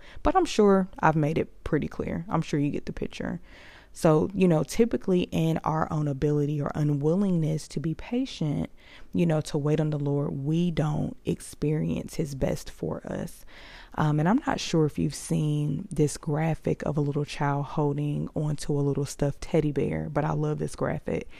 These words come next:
He's holding this little teddy bear, um, and he's crying because Jesus is asking for him to release the bear to him. And the child is saying, you know, "But I want it." But Jesus is holding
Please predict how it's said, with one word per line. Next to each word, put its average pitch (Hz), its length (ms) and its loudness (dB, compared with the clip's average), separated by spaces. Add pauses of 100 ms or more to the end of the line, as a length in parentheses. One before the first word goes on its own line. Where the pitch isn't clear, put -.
(200)
He's 160 220 -2
holding 240 360 4
this - 180 -4
little 170 160 0
teddy 151 260 -2
bear, 143 420 0 (480)
um, 143 380 4 (120)
and 156 500 -2
he's - 260 -6
crying 156 640 2
because 139 400 -2
Jesus 160 440 -4
is 151 140 -4 (140)
asking 160 480 -4
for 151 240 -4
him 139 380 0
to - 260 -6
release 143 720 -2
the 139 160 -2
bear 151 500 -2 (480)
to 160 160 4
him. 143 340 -2 (460)
And 151 140 6
the 143 60 4
child 180 340 -2
is 165 80 0
saying, 165 480 -4 (200)
you 180 120 4
know, 165 160 4
"But 170 240 0
I 208 180 -2
want 208 360 2
it." - 200 -6 (680)
But 160 220 0
Jesus 165 720 2
is - 140 -4
holding 151 840 -2